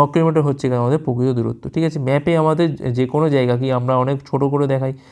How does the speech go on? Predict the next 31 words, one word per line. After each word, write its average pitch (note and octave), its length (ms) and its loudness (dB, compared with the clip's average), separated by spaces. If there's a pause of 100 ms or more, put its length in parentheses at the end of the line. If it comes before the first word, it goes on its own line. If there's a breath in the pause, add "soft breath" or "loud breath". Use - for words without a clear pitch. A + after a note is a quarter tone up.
(180 loud breath)
তাহলে C#3 220 0
এখানে D3+ 180 2 (220)
একের E3 320 0
মাপটা C#3 340 0
হচ্ছে A#2+ 200 -2 (120)
ছয় B2 260 0
সেন্টিমিটার, A#2 500 -2
সেক্ষেত্রে, D#3 440 0
আহ, - 560 -4 (100)
প্রকৃত C#3 280 4
দূরত্ব D3+ 240 2
মানে D#3 100 0 (200)
এতর D3+ 260 0
মান D3 120 2 (100)
কত D3 140 -2 (120)
হবে? C#3+ 220 -2
না, C3+ 100 -2
এখানে C3 240 -2
পেলাম C3 260 -2
আমরা D3 220 -2
নব্বই A#2+ 280 0
বাই B2+ 100 2 (100)
দশ, C3+ 180 0
মানে C#3+ 120 -4 (100)
ন - 20 2 (160)
কিলোমিটার। A#2 400 -6 (540 soft breath)
পরের C#3+ 280 4
প্রশ্ন, E3 240 0 (460)
ষোলো D3+ 300 4 (180)
এবং D3+ 140 2 (140)
চল্লিশে C#3 400 0